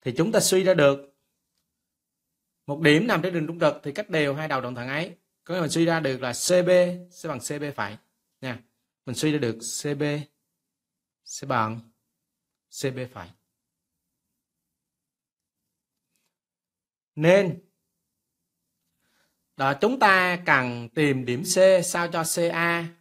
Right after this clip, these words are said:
và C B, C A cộng C B là nhỏ nhất. Nên khi đó là C A cộng với C B nó sẽ bằng C A cộng với C B thì bằng C B phẩy, cho nên C A cộng với C B phẩy.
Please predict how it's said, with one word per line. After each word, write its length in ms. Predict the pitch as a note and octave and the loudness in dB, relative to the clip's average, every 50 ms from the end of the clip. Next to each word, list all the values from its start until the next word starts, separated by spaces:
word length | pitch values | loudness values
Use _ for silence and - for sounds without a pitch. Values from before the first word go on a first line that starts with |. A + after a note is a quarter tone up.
| _ _ _ _ _ _ _ _ _ - | _ _ _ _ _ _ _ _ _ -6
và 160 | B2+ A2+ A2 | -4 -4 -4
C 220 | - - C#3 C#3 | -6 -8 -10 -6
B, 40 | D3 D3+ D3+ D3+ D3 C3 _ _ - - | -4 -4 -4 -6 -8 -12 _ _ -4 0
C 40 | D#3+ | 0
A 300 | D#3+ D#3+ D#3 D3+ D3+ C#3+ | 2 2 2 0 -2 -4
cộng 140 | - G2+ G#2+ | -6 -10 -10
C 160 | G#2+ - C3+ | -10 -12 -10
B 40 | C3+ C#3+ C#3+ C#3 | -10 -8 -8 -6
là 320 | B2+ A2 G#2 G#2 G#2 G#2+ _ _ _ _ _ _ _ - | -4 -4 -4 -4 -6 -12 _ _ _ _ _ _ _ -14
nhỏ 180 | A2 F2+ E2 G#2 | -10 -10 -8 -6
nhất. 180 | C3+ E3 E3+ E3+ E3+ _ _ _ _ _ _ _ _ _ _ _ _ _ _ _ _ _ _ _ _ _ _ _ | -6 -8 -8 -10 -16 _ _ _ _ _ _ _ _ _ _ _ _ _ _ _ _ _ _ _ _ _ _ _
Nên 340 | - D#3+ F3 F3+ F3 E3 E3+ - | 4 6 6 6 6 2 -2 -4
khi 120 | - E3 | -4 0
đó 200 | E3 E3 E3 F3+ | 0 2 2 2
là 180 | G3 F3 C#3 B2+ | 2 2 0 0
C 160 | B2 - - D#3+ D#3+ D#3+ | 0 -2 -4 -4 -2 -2
A 420 | E3 D#3+ E3 E3 E3+ E3+ E3+ E3 - _ _ _ _ _ _ | 0 0 2 2 2 0 -2 -6 -10 _ _ _ _ _ _
cộng 300 | - B2 G2 G2 A2 A#2+ | -6 -6 -6 -6 -6 -8
với 100 | C#3 D#3 | -10 -8
C 340 | D#3 - - D#3 D#3 D3+ C#3+ | -8 -6 -4 -4 -4 -2 -2
B 40 | D#3 D#3 D#3 D#3 D#3 D#3 C#3+ _ _ _ _ - | 0 0 0 0 -2 -4 -6 _ _ _ _ -14
nó 120 | C#3+ D3 | -12 -10
sẽ 140 | - - E3 | -8 -6 -2
bằng 340 | C#3+ B2+ A2+ A2 G#2+ G#2 G#2 | 0 2 2 0 -2 -6 -10
C 180 | - - - C#3 C#3 C#3 | -12 -10 -8 -6 -6 -4
A 420 | - C#3 C#3 C#3+ C#3+ C#3+ C#3+ C#3 C3+ _ _ | -4 -2 -2 -2 -2 -2 -4 -8 -12 _ _
cộng 260 | - F2 E2 F#2 G#2+ | -6 -6 -6 -6 -6
với 320 | A2 A#2+ B2 B2+ C#3 D3+ - _ _ _ _ _ _ _ _ _ _ _ | -6 -4 -4 -4 -4 -6 -8 _ _ _ _ _ _ _ _ _ _ _
C 160 | - - - - F#3+ F#3 | -10 -2 2 4 4 8
B 40 | F#3+ F#3+ F#3 F#3+ - | 8 8 8 6 4
thì 80 | E3 | 0
bằng 140 | D3+ C#3+ C3+ | -2 -2 -2
C 60 | C3 | -2
B 240 | - E3+ E3+ E3+ E3+ | -2 0 0 0 0
phẩy, 220 | C#3 A2 A2+ A#2+ C3+ | 0 -2 -2 -4 -6
cho 100 | F3 D#3+ | -8 -10
nên 120 | D3+ D3 | -10 -10
C 120 | - - | -8 -6
A 240 | D3+ D3+ D3 D3 D3 | -4 -4 -2 -4 -4
cộng 280 | C#3 - G#2 E2+ G2+ A2+ | -4 -6 -6 -6 -6 -6
với 100 | B2+ - | -10 -10
C 220 | - - C#3+ C#3+ | -8 -8 -6 -4
B 40 | C#3 C#3 C3+ | -4 -6 -6
phẩy. 260 | - A#2 F#2 G2+ B2 | -4 -6 -8 -8 -8